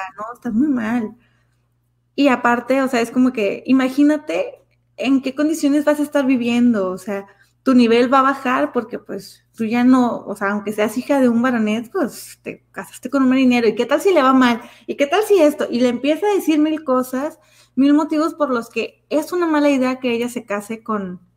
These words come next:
con el joven marinero Frede-, Frederick Wentworth. Entonces,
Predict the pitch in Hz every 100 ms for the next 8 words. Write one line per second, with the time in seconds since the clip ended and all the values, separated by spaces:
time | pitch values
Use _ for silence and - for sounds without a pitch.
0 | _ 233 220 202 202 - _ _ 294 320
1 | 320 285 226 208 214 214 226 214 185 180
2 | - _ _ _ 220 254 247 247 - -
3 | 240 247 269 226 208 _ 202 208 202 185
4 | 202 _ _ _ _ _ _ - 214 247
5 | 247 302